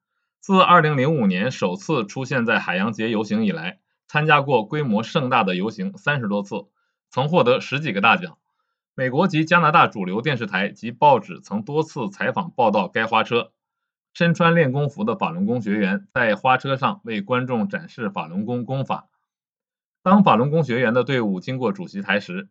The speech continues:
现场电视直播的主持人介绍道，法轮功又称法轮大法，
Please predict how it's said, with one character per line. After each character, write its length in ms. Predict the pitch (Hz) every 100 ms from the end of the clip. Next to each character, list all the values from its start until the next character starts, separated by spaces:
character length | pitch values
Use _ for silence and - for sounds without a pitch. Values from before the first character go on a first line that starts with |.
| _
现 240 | - 170
场 240 | 143 120 190
电 160 | 131
视 160 | 120 113
直 160 | - 104
播 220 | 127 131
的 160 | 110
主 160 | 98 87
持 120 | 104
人 160 | 104 104
介 180 | 123 110
绍 140 | 98
道， 280 | 95 92 _ _ _ _ _
法 100 | 120
轮 180 | 127 180
功 280 | 185 185 -
又 200 | 175 143
称 280 | 156 156 147
法 160 | 101
轮 200 | 87 110
大 180 | 135 110
法， 240 | 90 -